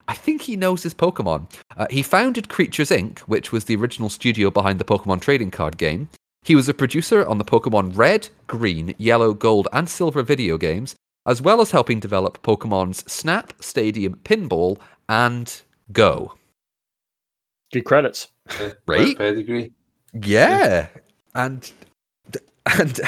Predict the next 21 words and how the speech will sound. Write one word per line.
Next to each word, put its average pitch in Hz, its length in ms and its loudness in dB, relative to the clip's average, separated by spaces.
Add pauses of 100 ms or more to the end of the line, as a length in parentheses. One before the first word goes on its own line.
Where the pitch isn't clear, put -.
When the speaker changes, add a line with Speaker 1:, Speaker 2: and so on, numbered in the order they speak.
(160)
Speaker 1:
and, 135 160 -6
<laughs> - 40 -8
oh, 160 180 2
I 123 60 -2
guess 160 160 -4
it 135 140 2
says, 139 200 2 (300)
yeah, 139 380 2 (260)
remember 123 520 0 (260)
that 98 320 -2 (880)
in 139 140 -2
a 120 180 -2
slightly 117 280 0
similar 110 300 -2
way 117 180 2
to - 180 -4
N 101 160 2
F 98 200 -2
Ts, 101 640 -6
in 95 160 -6
that, 87 220 -4